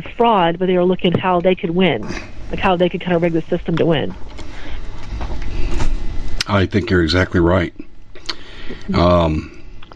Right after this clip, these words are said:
Speaker 1: Well, that's
Speaker 2: and they, and, and it, they don't even have to even take bribes. They just have to know, "I'm in the system. I'm probably gonna be okay if I just play along." Do you agree with that?
Speaker 1: I,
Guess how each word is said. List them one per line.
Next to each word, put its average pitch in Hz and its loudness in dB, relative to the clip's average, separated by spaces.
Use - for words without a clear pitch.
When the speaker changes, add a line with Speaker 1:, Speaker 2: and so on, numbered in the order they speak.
Speaker 1:
Well, 185 2
that's 175 2
Speaker 2:
and 92 2
they, 92 2
and, 92 -2
and 104 2
it, 95 -4
they 113 4
don't 139 6
even 123 4
have 113 -2
to 117 4
even 101 2
take 98 -2
bribes. 104 0
They 104 4
just 107 0
have 110 -2
to 104 0
know, 95 4
"I'm 98 4
in 98 4
the 87 2
system. 95 2
I'm 87 2
probably 90 2
gonna 87 2
be 85 2
okay 90 2
if 85 -2
I 87 2
just 85 -2
play 92 0
along." 82 2
Do 87 2
you 95 6
agree 95 4
with 101 2
that? 104 0
Speaker 1:
I, 208 4